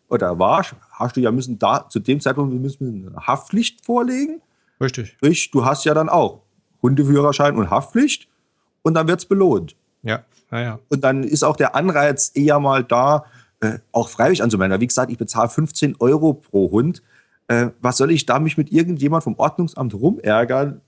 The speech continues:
Speaker 1: wegen bezahlen oder nicht bezahlen, wenn sie es mal kontrollieren würden?
Speaker 2: Ja, ja,
Speaker 1: Bezahl
Speaker 2: natürlich.
Speaker 1: ich, und, und das, äh, ja,
Speaker 2: Na gut, aber,
Speaker 1: fertig.
Speaker 2: na ja,
Speaker 1: Nix
Speaker 2: gut.
Speaker 1: da.
Speaker 2: Ja, klar, aber wir bezahlen hundertsechsundfünfzig pro Hund.
Speaker 1: Ja, nee,
Speaker 2: Also
Speaker 1: das, sag ich, da geht schon los.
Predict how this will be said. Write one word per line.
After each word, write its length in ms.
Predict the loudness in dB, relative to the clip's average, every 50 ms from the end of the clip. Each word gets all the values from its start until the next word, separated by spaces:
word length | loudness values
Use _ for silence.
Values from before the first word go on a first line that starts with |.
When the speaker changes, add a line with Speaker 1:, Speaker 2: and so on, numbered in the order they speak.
| _ -2
Speaker 1:
wegen 260 | -2 -2 0 -2 -4
bezahlen 480 | -6 -4 -4 -2 -2 0 0 0 -2
oder 160 | -2 -2 -2 -2
nicht 220 | -2 -4 -6 -6
bezahlen, 540 | -6 -6 -6 -4 -2 -2 0 0 0 0 0
wenn 120 | 0 -2
sie 60 | -2
es 80 | -4 -2
mal 160 | -2 -2 0
kontrollieren 640 | 0 -2 -2 -2 -2 -2 -2 0 -2 -2 -2 -2 -4
würden? 200 | -4 -6 -6 -8 _ _ _ _ _ -6
Speaker 2:
Ja, 140 | -4 -2 0
ja, 140 | 0 0 0
Speaker 1:
Bezahl 300 | 2 2 2 2 2 2
Speaker 2:
natürlich. 260 | 2 0 -2 -4 -6
Speaker 1:
ich, 180 | -10 -4 -2
und, 140 | -2 0 0
und 260 | 0 -2 -2 -2 -2
das, 220 | -2 -4 -4 -6 -8
äh, 180 | -8 -8 -8 -10 -12 -16 -16 -14
ja, 260 | -8 -6 -4 -4 -2 -2 -2
Speaker 2:
Na 280 | 0 0 2 4 4 4
gut, 120 | 4 2
aber, 140 | 2 0 -2
Speaker 1:
fertig. 340 | -2 -4 -10 -12 -14 -16 -18 -20 _ -20 -20 _ _ _ -2
Speaker 2:
na 160 | 0 2 2
ja, 60 | 2
Speaker 1:
Nix 140 | 2 2 0
Speaker 2:
gut. 100 | 0 0
Speaker 1:
da. 100 | -2 -2 -4 -10 _ _ _ _ -6
Speaker 2:
Ja, 260 | -6 -4 -4 -6 -8
klar, 240 | -6 -4 -4 -2 -2
aber 180 | -2 -4 -4
wir 100 | -4 -4
bezahlen 320 | -4 -4 -4 -4 -2 -2 -2
hundertsechsundfünfzig 760 | 0 -2 -2 -2 -4 -4 -2 -2 -2 -2 -2 -4 -6 -10 -8
pro 120 | -8 -6
Hund. 100 | -2 0
Speaker 1:
Ja, 140 | 2 2 2
nee, 100 | 2 2
Speaker 2:
Also 160 | 2 2 2
Speaker 1:
das, 160 | 2 0 0
sag 280 | 0 0 2 2 2 2
ich, 140 | 0 0 0
da 100 | 0 0
geht 160 | 0 0 0
schon 80 | 2 2
los. 140 | 2 0